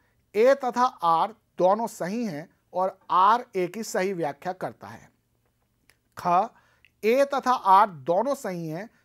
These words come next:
किंतु आर ए की सही व्याख्या नहीं करता है, ग, ए तथा आर दोनों ही गलत हैं और घ, ए सही है लेकिन आर गलत है। तो बच्चों बताइए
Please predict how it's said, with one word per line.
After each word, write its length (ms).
किंतु 420
आर 300
ए 140
की 140
सही 280
व्याख्या 440
नहीं 240
करता 320
है, 260
ग, 580
ए 180
तथा 280
आर 400
दोनों 480
ही 140
गलत 400
हैं 200
और 160
घ, 560
ए 240
सही 320
है 280
लेकिन 400
आर 220
गलत 360
है। 120
तो 80
बच्चों 440
बताइए 560